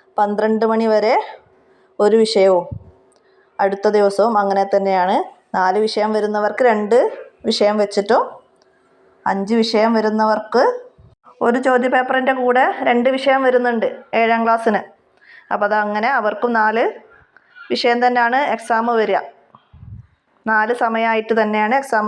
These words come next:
വരിക. അപ്പോൾ നിങ്ങൾ മനസ്സിലാക്കേണ്ടത് ഇപ്പോൾ പതിനേഴാം തീയതി അഞ്ചാം ക്ലാസ്സിന് ദുറൂസുൽ ഇസ്ലാം എക്സാം ആണെങ്കിൽ അത്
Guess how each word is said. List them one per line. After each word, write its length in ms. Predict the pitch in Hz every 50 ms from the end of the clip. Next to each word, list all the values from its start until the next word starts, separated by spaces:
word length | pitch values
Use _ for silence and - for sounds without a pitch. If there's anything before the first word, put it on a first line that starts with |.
| 214 208
വരിക. 180 | 202 196 180 - - - - - - - _ _ _ _ _ _ _ _ _ _ _ _ _ _ _ _ _ _ -
അപ്പോൾ 220 | - 185 190 196 233 311 - - - _ _ _ _ _ _ _ _ _ -
നിങ്ങൾ 180 | - 196 196 196 208 214
മനസ്സിലാക്കേണ്ടത് 720 | 202 202 202 - 214 208 214 214 - 208 208 208 202 214 240 370 403 - - - - - - - - - - - - -
ഇപ്പോൾ 160 | - - 196 190 190
പതിനേഴാം 480 | 185 190 190 196 202 202 208 208 214 214
തീയതി 380 | 208 214 208 208 202 202 240 320 453 - - - - - - 190
അഞ്ചാം 260 | 196 190 190 196 202 202
ക്ലാസ്സിന് 380 | 202 196 196 - 202 202 220 262 370 - - - 202
ദുറൂസുൽ 460 | 196 190 190 190 190 190 - 208 208 196
ഇസ്ലാം 360 | - - 208 196 202 208 208 226 247 - -
എക്സാം 320 | 196 - - 196 190 202 202 196
ആണെങ്കിൽ 340 | 190 185 185 185 180 208 254 320 - -
അത് 140 | 196 190 202